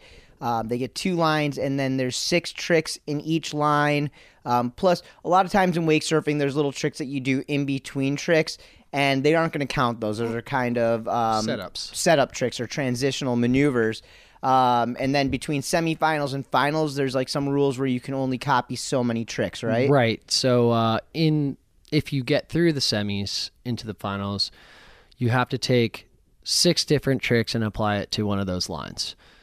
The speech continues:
Speaker 2: So basically, um, it's a thought process. I mean, you really gotta analyze it. I, you know, what I did for myself, which made it easy, was,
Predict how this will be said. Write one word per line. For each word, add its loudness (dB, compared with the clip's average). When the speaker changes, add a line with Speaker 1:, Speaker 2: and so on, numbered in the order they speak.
Speaker 2:
So 0
basically, -2
um, -6
it's -2
a 0
thought -2
process. -4
I -2
mean, -2
you 0
really 2
gotta -2
analyze -4
it. -8
I, -4
you -8
know, -4
what 0
I 4
did 0
for -8
myself, -4
which -8
made -2
it -6
easy, -4
was, -4